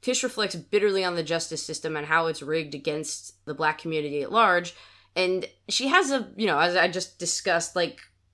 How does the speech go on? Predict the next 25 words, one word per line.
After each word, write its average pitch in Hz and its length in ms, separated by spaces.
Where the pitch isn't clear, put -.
she 214 120
has 320 100
a 349 40
mental 214 340
voice 170 360
that 160 140
is, 147 100
like, 156 160
far 269 380
beyond 175 560
what - 180
you 190 140
would 185 120
expect - 540
from 175 480
a 156 60
nineteen-year-old, 175 720
and 165 140
she 202 340
delivers 349 440
some 175 180
pretty 440 220
powerful, 180 1200
uh, 156 560
lines, 165 640